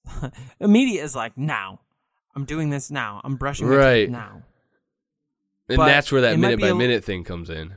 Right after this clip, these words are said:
Speaker 1: Right. It might be a long-term goal to be, like, whitening your teeth,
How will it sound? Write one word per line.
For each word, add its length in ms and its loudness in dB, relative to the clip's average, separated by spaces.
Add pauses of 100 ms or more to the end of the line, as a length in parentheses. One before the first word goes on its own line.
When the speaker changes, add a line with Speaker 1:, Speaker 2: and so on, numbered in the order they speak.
(920)
Speaker 1:
Right. 240 -6
It 80 -10
might 200 -2
be 100 -6
a 60 -4
long-term 600 -2
goal 200 -4
to 100 -14
be, 120 -6
like, 240 -6 (140)
whitening 500 -2
your 100 4
teeth, 440 -10